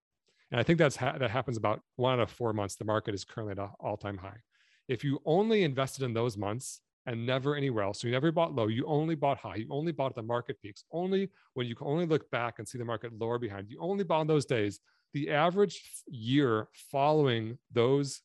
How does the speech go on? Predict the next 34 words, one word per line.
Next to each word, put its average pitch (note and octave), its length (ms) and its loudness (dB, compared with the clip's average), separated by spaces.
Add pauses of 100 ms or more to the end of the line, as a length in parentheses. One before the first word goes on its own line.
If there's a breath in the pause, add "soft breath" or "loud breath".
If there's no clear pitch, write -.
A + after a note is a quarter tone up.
months A#2 480 -4 (260)
that B2 120 0
are A#2 100 0
all-time B2 340 -2
highs D3+ 420 -2 (360)
averaged A#2+ 600 2 (200)
plus - 480 0 (320)
eleven B2+ 300 -2
point A#2 220 -6
two B2 120 -6
percent. A2+ 320 -10 (260)
You C3+ 80 0
know, G#2 180 4
when B2 180 -6
someone E3+ 280 4
says, C3+ 280 2
"I C3 60 -6
don't C3 120 -2
wanna B2 120 0
invest A2+ 240 -2
in A2+ 60 -2
all G2 80 0
high, A2+ 160 -2
to B2 360 -4
all-time A#2 320 0
high," D#3+ 300 2
I A2 60 2
said, A2 240 -2
"Yeah," A#2+ 160 -6
I'll A2 100 -2
say, G#2 260 -8
"You B2+ 80 -4
don't C3+ 200 0
want B2 260 0